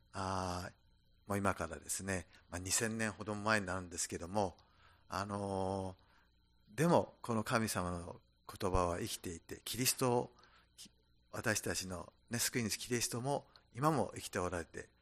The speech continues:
この御言葉は私たちにも生きてですね、迫ってくる、あのー、ことは私たちはね、あのー、分かってますけども、えー、さてですね、えー、この図はですね、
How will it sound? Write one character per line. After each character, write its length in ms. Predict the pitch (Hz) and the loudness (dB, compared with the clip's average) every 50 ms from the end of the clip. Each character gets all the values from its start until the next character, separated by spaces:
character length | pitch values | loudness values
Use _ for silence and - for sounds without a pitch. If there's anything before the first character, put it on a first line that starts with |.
| _ _ _ | _ _ _
こ 120 | - 110 | -10 -4
の 120 | 110 110 | -2 -2
御 100 | 101 98 | -2 -2
言 280 | 95 - 98 - 107 90 | -4 -6 -6 -6 -4 -2
葉 60 | 87 | 0
は 320 | 90 101 120 135 123 - - - - - - - | 2 2 4 4 2 2 0 -12 -20 -20 -16 -8
私 300 | - 104 - 156 147 - | -6 -4 -4 -2 0 2
た 100 | - 143 | 2 2
ち 140 | - - 143 | 0 0 -2
に 80 | 156 175 | 0 2
も 240 | 160 110 - - - - _ _ _ _ _ _ - - - | 2 2 0 0 -8 -16 _ _ _ _ _ _ -20 -10 -4
生 80 | 139 139 | -4 -2
き 100 | - - | -2 0
て 160 | - 117 98 | 4 4 2
で 80 | - - | 2 2
す 160 | - - 98 | -4 -4 -4
ね、 80 | 85 | -2
迫 260 | - - 117 117 135 143 | 0 0 2 2 2 0
っ 60 | - | 0
て 140 | - 101 - | -2 -6 -6
く 120 | - - | -8 -10
る、 160 | - 71 - - _ _ _ _ _ _ _ _ - - | -14 -16 -20 -20 _ _ _ _ _ _ _ _ -12 -8
あ 160 | 98 98 92 | -6 -4 -2
の 400 | 92 92 92 92 90 90 90 - _ _ _ _ _ _ _ _ _ _ _ _ - | -2 0 0 0 0 -2 -4 -10 _ _ _ _ _ _ _ _ _ _ _ _ -10
ー、 20 | |
こ 80 | - - | -4 0
と 120 | - 151 | 4 6
は 160 | 131 101 85 | 8 8 6
私 260 | - - - 90 - | 6 0 -2 -2 -2
た 80 | - 82 | -2 -4
ち 120 | - - | -4 -4
は 100 | 76 78 | -6 -4
ね、 220 | 85 95 101 98 - - - - - - | 0 0 0 0 -2 -8 -20 -20 -14 -10
あ 120 | - 85 | -8 -8
の 360 | 85 85 80 80 78 78 - | -6 -8 -8 -10 -8 -8 -6
ー、 40 | - | -6
分 80 | - - | -4 0
か 80 | 113 113 | -2 -2
っ 40 | - | 0
て 100 | - 98 | 0 -2
ま 100 | 90 87 - | -2 -2 -4
す 100 | - - | -4 -6
け 80 | 85 | -6
ど 140 | 78 85 82 | -8 -10 -12
も、 220 | 85 87 87 85 - - - - - - _ - | -10 -8 -8 -10 -10 -16 -20 -20 -20 -20 _ -12
え 300 | - 90 87 87 87 85 | -10 -8 -6 -6 -6 -6
ー、 40 | 80 | -6
さ 200 | - - - 147 | -4 -4 -4 -4
て 140 | - - 90 | -2 -2 -2
で 140 | - 58 - | -2 -2 -6
す 160 | - - 85 | -6 -6 -2
ね、 260 | 92 98 90 85 - - - - - | -2 -2 -2 -4 -6 -14 -20 -20 -16
え 240 | - - - - - - _ _ _ _ _ _ _ _ _ _ _ _ _ _ _ _ _ - | -14 -14 -12 -14 -14 -18 _ _ _ _ _ _ _ _ _ _ _ _ _ _ _ _ _ -20
ー、 60 | - - - - - - - - _ _ _ _ _ _ _ - | -20 -20 -20 -20 -20 -20 -20 -20 _ _ _ _ _ _ _ -10
こ 120 | - - 156 | 0 4 8
の 140 | 175 180 | 8 8
図 120 | - - 175 | 8 8 10
は 160 | 175 165 123 | 10 10 10
で 120 | 95 92 | 8 6
す 140 | - - 92 | 0 -2 0
ね、 260 | 92 110 110 92 78 | 0 0 0 0 -2